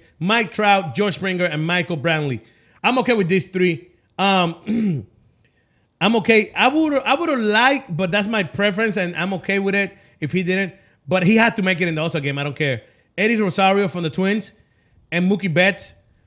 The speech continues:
um, they had to make it. The rest of them, I don't care.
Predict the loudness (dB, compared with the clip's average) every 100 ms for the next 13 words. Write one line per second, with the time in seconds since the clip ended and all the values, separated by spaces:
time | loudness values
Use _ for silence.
0 | _ -2 0 -2 -4 -12 -4 0 4 4
1 | 2 0 -2 -2 -6 -10 _ _ _ -10
2 | 0 0 2 0 0 0 0 0 0 2
3 | 2 0